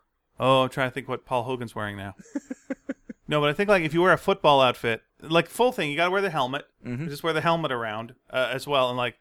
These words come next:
Speaker 1: that you're the director who dresses like a football player. I think you're gonna be fine.
Speaker 2: Yeah, yeah.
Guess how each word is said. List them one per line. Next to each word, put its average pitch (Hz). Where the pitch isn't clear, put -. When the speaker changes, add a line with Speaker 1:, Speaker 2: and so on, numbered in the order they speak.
Speaker 1:
that 139
you're 139
the 139
director 147
who 143
dresses 147
like 131
a 117
football -
player. 101
I 214
think 226
you're 220
gonna 214
be 214
fine. 151
Speaker 2:
Yeah, 165
yeah. 139